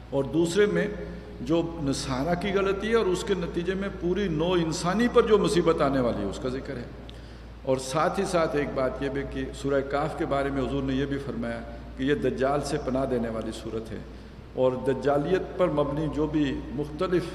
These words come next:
آ، مسئلے ہو سکتے ہیں یا وہ، آ، شیڈز ہو سکتے ہیں دجالیت کے، ان کو بھی سورہ کاف میں زیر بحث لایا گیا ہے۔ بس اس مختصر تمہید کے ساتھ ہم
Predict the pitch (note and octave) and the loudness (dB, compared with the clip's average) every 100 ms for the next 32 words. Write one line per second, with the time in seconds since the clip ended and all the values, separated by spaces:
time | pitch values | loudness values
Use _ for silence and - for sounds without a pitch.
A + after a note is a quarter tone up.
0 | - - - B2 B2 A#2+ A#2 A2+ G#2+ A2+ | -10 -12 -10 -6 -4 -2 -2 -4 -6 -6
1 | A2+ B2 C3+ C3 E3 D3 D3 D3 - C#3 | -6 -4 -4 -2 0 0 0 -4 -6 -4
2 | B2 C3 A#2+ A2 A2 A#2+ A2 G#2+ G#2+ G2+ | -2 -2 -2 -4 -4 -6 -6 -6 -6 -8
3 | - - - - - A#2 A#2 A2 - D3+ | -10 -12 -12 -12 -8 -4 -2 -4 -2 4
4 | F3 E3 C#3+ C#3+ C#3+ - C#3+ A#2+ A2+ B2 | 6 6 4 2 -2 -2 0 0 2 0
5 | B2 C#3+ - A#2+ A2 - - - E3 E3+ | 2 -2 -2 -6 -8 -12 -14 -4 0 0
6 | E3+ D#3+ D#3 D3 C3+ B2+ C3 B2+ B2+ C#3 | 0 0 -2 0 0 0 0 -4 -4 -4
7 | B2 A#2 A2 A2 A2 A2+ G2+ F#2+ F#2 F#2+ | -2 0 0 0 -2 -2 -4 -4 -8 -10
8 | E2 - - - - - - - - - | -10 -12 -10 -6 -6 -6 -12 -16 -16 -16
9 | - - - - A2+ D3 D3 D#3 D3 C#3+ | -16 -16 -16 -12 -4 -2 -2 -4 -4 0
10 | F3+ F#3 E3+ C3+ C#3 C#3+ D3+ C3+ C#3+ C3+ | 2 2 2 0 0 -2 -4 -2 -4 -2